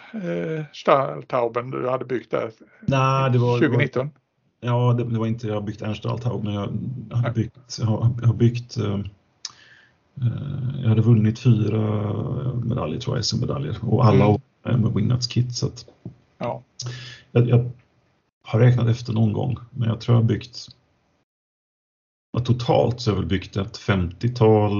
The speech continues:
Speaker 2: drygt flygplan, ett trettiotvå, tror jag. Varav ungefär hälften i Wingnut Wings. Ehm,
Speaker 1: Okej.
Speaker 2: övriga är Råden eller Copper State eller, eh,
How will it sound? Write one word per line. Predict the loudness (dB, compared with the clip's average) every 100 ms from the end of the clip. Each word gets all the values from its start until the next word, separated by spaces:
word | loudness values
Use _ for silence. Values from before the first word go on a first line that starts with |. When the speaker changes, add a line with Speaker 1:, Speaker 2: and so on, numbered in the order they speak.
| 0 -2 -2 -2 0 0 2 2
Speaker 2:
drygt | 2 0 -4 -6 -8 -8
flygplan, | -10 0 2 2 2 2
ett | 0
trettiotvå, | 0 -2 -2 -2 -2
tror | 0 -2
jag. | -2 -6 -16 -20 -20 _ 0
Varav | 4 6 6
ungefär | 4 2 -4 _ _ -4 -2
hälften | 2 0 -2 -2 0
i | 2 2
Wingnut | 2 0 -2 -2
Wings. | -2 -2 -4 -8 -18 _ -12
Ehm, | -8 -4 -4 -2 -2
Speaker 1:
Okej. | 4 4
Speaker 2:
övriga | 6 4
är | 2 -2 -6 _
Råden | 4 4 4 2 0
eller | 0
Copper | 0 0
State | 0 -2 -2 -2
eller, | 0 0 -2 -2 -2
eh, | -2